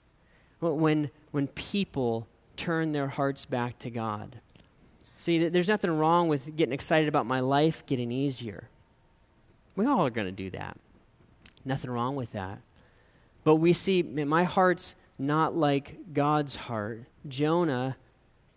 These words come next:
Jonah is gonna see this, that, that God's heart is so much broader, so much more concerned than just his own comfort, his own convenience, than life getting a little better, a little bit more of the American dream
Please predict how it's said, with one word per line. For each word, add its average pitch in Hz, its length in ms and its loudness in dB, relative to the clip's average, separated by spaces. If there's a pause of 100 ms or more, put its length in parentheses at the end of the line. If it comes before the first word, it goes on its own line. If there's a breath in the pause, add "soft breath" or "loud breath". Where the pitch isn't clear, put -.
(680)
Jonah 160 340 2
is 147 140 0
gonna 143 200 0
see 170 300 0
this, 127 260 0
that, 135 200 -2
that 139 180 -2
God's 156 340 0
heart 156 380 0
is 139 120 -2
so 156 220 -2
much 135 260 -4
broader, 123 840 -8 (760 soft breath)
so 190 300 6
much 202 200 4
more 165 180 2
concerned 160 420 0
than 139 120 2
just 160 240 -2
his 143 180 0
own 139 180 -2
comfort, 147 640 -6 (500 soft breath)
his 147 160 0
own 151 160 2
convenience, 143 920 -2 (280 soft breath)
than 143 200 0
life 165 340 6
getting 127 200 2
a 135 40 0
little 156 260 4
better, 147 240 2
a 135 60 2
little 156 180 2
bit 160 140 2
more 151 280 0
of 143 60 0
the 143 120 -2
American 139 540 -2
dream 135 560 -6